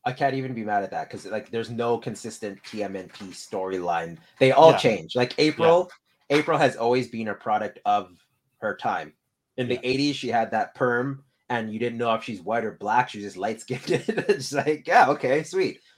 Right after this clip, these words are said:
Speaker 1: And then you had the cartoon one where she was Caucasian. And then after that, she was a generic white woman who liked Starbucks, basically. And she was that way up until Rise of the T M N T, where she's African-American.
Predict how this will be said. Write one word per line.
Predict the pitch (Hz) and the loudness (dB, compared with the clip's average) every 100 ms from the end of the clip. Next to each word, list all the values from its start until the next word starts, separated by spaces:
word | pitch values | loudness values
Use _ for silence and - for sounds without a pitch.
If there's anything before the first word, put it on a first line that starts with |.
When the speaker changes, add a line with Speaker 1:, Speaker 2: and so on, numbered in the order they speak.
| _ _ | _ _
Speaker 1:
And | 135 135 | 0 2
then | 139 | 4
you | 147 | 4
had | 139 | 2
the | 139 | 0
cartoon | 135 139 135 127 127 | 0 0 0 -4 -2
one | 131 131 | 0 0
where | 117 | -4
she | 113 | -6
was | 120 | -8
Caucasian. | 127 120 117 120 104 123 120 113 _ _ _ _ - | -4 -4 -4 -6 -4 -4 -4 -10 _ _ _ _ -10
And | 110 | -4
then | 120 | -4
after | 120 117 117 113 | 2 2 2 4
that, | 113 113 | 4 2
she | - | -2
was | 117 107 | -8 -8
a | 104 | -10
generic | 90 104 110 110 - | -10 -6 -2 -2 -2
white | 110 110 | -2 -2
woman | 104 107 110 | -4 -6 -6
who | 104 | -8
liked | 101 98 - | -8 -8 -6
Starbucks, | 101 101 104 - | -4 -2 -2 -2
basically. | - 101 98 101 104 104 107 _ - | -6 -8 -8 -10 -6 -6 -8 _ -12
And | 104 | -10
she | - | -8
was | 107 | -6
that | 101 110 98 | 0 0 0
way | 101 104 | -2 -2
up | 104 101 | -2 -4
until | 101 98 101 92 | -6 -10 -8 -2
Rise | 98 101 98 | 0 0 -2
of | 87 | -10
the | |
T | 92 101 | -10 -8
M | 92 | -8
N | 87 | -10
T, | 110 101 | -8 -6
where | 92 | -6
she's | 92 | -6
African-American. | 92 90 - 85 90 101 101 98 95 | -4 -4 -8 -16 -8 -6 -4 -6 -6